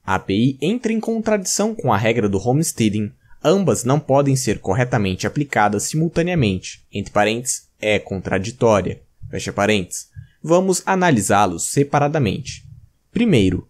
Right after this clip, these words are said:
ideias não são escassas. Se eu inventar uma técnica para a colheita de algodão,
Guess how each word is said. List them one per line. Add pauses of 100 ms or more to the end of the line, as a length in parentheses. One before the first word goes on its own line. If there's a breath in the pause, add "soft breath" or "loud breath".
(120)
ideias
não
são
escassas. (100)
Se
eu
inventar
uma
técnica
para
a
colheita
de
algodão,